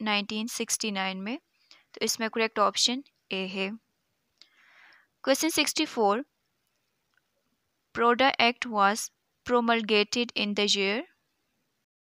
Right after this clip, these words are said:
नाइनटीन फ़ोर्टी नाइन।" ऑप्शन बी यहाँ करेक्ट ऑप्शन है। Question sixty-five,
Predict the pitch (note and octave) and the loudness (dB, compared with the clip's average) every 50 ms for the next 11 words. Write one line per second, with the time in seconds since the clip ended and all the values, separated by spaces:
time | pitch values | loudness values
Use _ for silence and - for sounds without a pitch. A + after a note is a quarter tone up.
0 | _ _ _ _ - - _ _ _ _ _ _ - A3 A3+ A3+ A3+ A3 G#3+ A#3+ | _ _ _ _ -20 -20 _ _ _ _ _ _ -2 2 4 4 4 4 4 4
1 | A#3 A#3 B3 - - A#3 G#3+ G#3+ - A3 G#3 G3+ F#3+ G#3 G3+ G3+ G#3 A3+ - _ | 4 4 2 4 6 6 6 6 4 0 0 0 0 0 0 -2 -6 -8 -12 _
2 | _ _ _ _ _ _ _ _ _ _ _ _ _ _ _ _ _ _ _ _ | _ _ _ _ _ _ _ _ _ _ _ _ _ _ _ _ _ _ _ _
3 | _ _ _ _ _ _ _ _ _ _ _ _ _ _ - G#3+ G#3+ - - A#3 | _ _ _ _ _ _ _ _ _ _ _ _ _ _ 4 4 6 6 6 6
4 | A3+ A3 G3+ A3 A#3 B3 B3+ B3 B3 B3 B3 B3 A#3+ A#3+ B3 A#3+ A#3 A#3 - A#3 | 6 2 0 0 0 0 0 0 0 2 2 2 2 2 2 2 2 2 4 4
5 | A3 A3 - - - A#3+ A#3 B3 B3+ C4 E4 - _ _ _ _ _ _ _ - | 4 4 4 2 0 0 0 0 -2 -4 -4 -6 _ _ _ _ _ _ _ -20
6 | - _ _ _ _ _ _ _ _ _ _ _ _ _ _ _ _ _ - B3+ | -20 _ _ _ _ _ _ _ _ _ _ _ _ _ _ _ _ _ 2 4
7 | C4 C4 - D#4 - C#4+ C4+ - - - D4 - - B3 G#3+ G3+ G#3 A#3+ - | 4 4 4 2 0 0 -2 -2 -2 -4 -4 0 4 4 6 6 4 2 -2